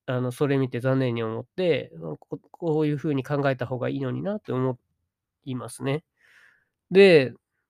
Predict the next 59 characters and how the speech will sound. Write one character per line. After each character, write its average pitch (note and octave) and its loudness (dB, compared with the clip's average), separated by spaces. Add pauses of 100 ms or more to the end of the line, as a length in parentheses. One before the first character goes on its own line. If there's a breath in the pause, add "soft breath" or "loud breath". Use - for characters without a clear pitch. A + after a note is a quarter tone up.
ま D#3+ 0
あ、 D3+ 2
例 C4+ 12
え C#4 10
ば A3+ 10
で C#3 8
す C#3+ -2
ね、 D#3 6
ま D3+ 2
あ、 C#3+ 0
と、 - -20 (380)
と F#3 -4
て A3+ 8
も B3 4
そ D3 -2
の、 C3 -2 (840)
植 D#3+ -2
え E3 -4
て E3+ -4
か C#3+ -6
ら A#2+ -6
で A#2 -14
す - -14
ね、 B2+ -8 (280)
あ C#3 -12
の、 B2+ -6
広 E3 -2
が F3 2
っ - -6
て - -4
く E3+ -4
れ D#3+ 2
る D#3 -2 (240)
品 F#3 -2
種、 F#3 -6
そ - -10
の C3 -6
遺 C#3+ -8
伝 C#3+ -2
的 D3 -12
に D3+ -10
で B2+ -12
す C3 -16
ね、 F#3+ -12
品 F3+ -4
種 C#3+ -6
も C3 -4
あ C#3 -2
る A#2+ -10
ん A#2 -20
で A#2+ -20
す C#3 -14
ね。 E3+ -10 (960 soft breath)
う D3 -6
ん、 C3 -8
た、 F#3 -4 (320)
本 A3+ 6
当 A#3+ 6
に A#3+ 2